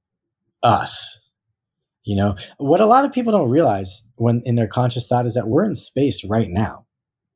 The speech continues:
Like, we're on a planet floating in space.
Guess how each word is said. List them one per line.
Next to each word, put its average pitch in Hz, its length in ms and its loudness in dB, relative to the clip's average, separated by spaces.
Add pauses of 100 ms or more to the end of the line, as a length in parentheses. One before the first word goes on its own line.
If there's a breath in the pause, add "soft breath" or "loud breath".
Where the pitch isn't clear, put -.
(340)
Like, 98 200 -8
we're 151 300 0
on 135 180 0
a 104 80 -2
planet 131 480 -2
floating 117 440 0
in 85 80 -8
space. - 680 -4